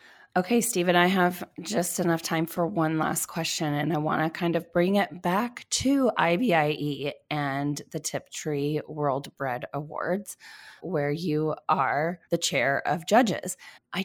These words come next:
do think that this event, which,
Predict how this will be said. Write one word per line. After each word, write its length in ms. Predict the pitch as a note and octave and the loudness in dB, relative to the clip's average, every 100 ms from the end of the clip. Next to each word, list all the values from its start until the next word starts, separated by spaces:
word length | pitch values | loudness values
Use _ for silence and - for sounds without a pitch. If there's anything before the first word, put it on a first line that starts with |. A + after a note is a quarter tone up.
| - | -4
do 300 | G3+ G#3+ C#4+ | 0 0 0
think 640 | - - G#3+ D3+ E3 - - _ _ _ _ | -4 0 2 2 -2 -8 -18 _ _ _ _
that 320 | F#3 F3+ D3+ D#3 | -4 -2 0 0
this 240 | E3+ - | -2 0
event, 600 | G#3 F#3+ C#3 B2+ - - - _ _ | -2 -2 -4 -4 -8 -12 -14 _ _
which, 460 | - E3 C3 - | -2 0 0 -2